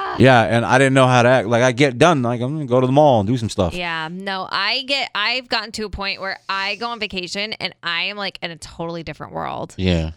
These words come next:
Speaker 2: Like, I do not think about work. I do not, like, I try not to check my email, but that's really hard. Um, but yeah, so I'm glad he's coming back though.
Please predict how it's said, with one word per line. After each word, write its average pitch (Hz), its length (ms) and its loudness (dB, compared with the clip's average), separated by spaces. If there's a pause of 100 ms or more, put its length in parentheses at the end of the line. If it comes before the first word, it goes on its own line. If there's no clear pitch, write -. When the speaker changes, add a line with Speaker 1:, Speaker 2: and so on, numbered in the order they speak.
(120)
Speaker 2:
Like, 180 320 -8
I 202 180 -2
do 208 140 -6
not 180 220 -10
think 165 220 -10
about 302 320 -2
work. 339 480 -6
I 170 760 -4 (280)
do 196 260 -10
not, 185 640 -8
like, 180 340 -8
I 196 100 -6
try 165 260 -8
not 214 160 -8
to - 60 -16
check 233 200 -8
my 247 160 -8
email, 277 600 -6
but 175 440 -4 (140)
that's 170 240 -12
really 165 180 -6
hard. 160 280 -6 (420)
Um, 202 420 -4
but 190 260 -4
yeah, 160 280 -6
so 160 500 -6 (220)
I'm 220 140 -8
glad 254 180 -6
he's 285 100 -12
coming 220 220 -14
back 202 260 -10
though. - 220 -18